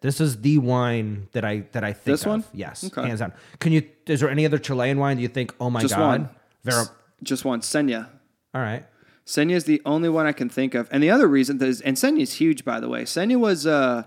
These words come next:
Speaker 1: Well, Senya's, uh, Mondavi's project.
Speaker 2: Is that what it is?
Speaker 1: Yeah.
Speaker 2: Okay, 'cause Senya, if I'm not mistaken, uh, they did a, um, like, a Chilean version of the, the,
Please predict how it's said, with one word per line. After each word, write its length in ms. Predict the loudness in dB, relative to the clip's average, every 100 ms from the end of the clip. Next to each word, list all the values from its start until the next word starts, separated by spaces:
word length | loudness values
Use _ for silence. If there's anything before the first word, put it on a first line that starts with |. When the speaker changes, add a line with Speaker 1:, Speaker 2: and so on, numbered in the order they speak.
| -4
Speaker 1:
Well, 60 |
Senya's, 640 | 0 4 6 6 6 2 -6
uh, 360 | -2 0 0 -2
Mondavi's 460 | 0 2 4 2 -2
project. 460 | -8 -14 -14 -20 -20 -4
Speaker 2:
Is 120 | 0
that 180 | 2 2
what 80 | 2
it 80 | 0
is? 260 | -2 -4
Speaker 1:
Yeah. 180 | -8 -16 -14 -8
Speaker 2:
Okay, 180 | 0 0
'cause 200 | 0 -2
Senya, 720 | 0 2 2 2 2 0 -2 -10 _ _ _ _ _ _
if 120 | -4 0
I'm 100 | 0
not 80 | 0
mistaken, 680 | -2 0 0 0 -2 -4 -6 -4
uh, 200 | 0 0
they 160 | 2
did 260 | 2 2 4
a, 220 | 4 4
um, 340 | 2 0 0 -2
like, 160 | -4
a 40 | -6
Chilean 500 | -4 -2 0 0 -2
version 440 | 0 0 0 -2
of 200 | -2 -2
the, 300 | -2 0 -2
the, 200 | -2 -6